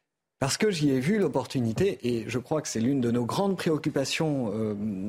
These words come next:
à nous, les, les prêtres, c'est de rendre, euh, finalement aux âmes qui nous sont confiées cette conscience de l'Eucharistie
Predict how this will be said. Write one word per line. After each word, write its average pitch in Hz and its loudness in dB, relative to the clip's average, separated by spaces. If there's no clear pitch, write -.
à 127 0
nous, 160 2
les, 127 2
les 120 2
prêtres, 196 -4
c'est 131 -2
de 127 0
rendre, 120 0
euh, 113 -2
finalement 131 0
aux 127 0
âmes 151 2
qui 131 -4
nous 127 2
sont 120 -2
confiées 170 -2
cette - -6
conscience 147 0
de 120 0
l'Eucharistie 123 0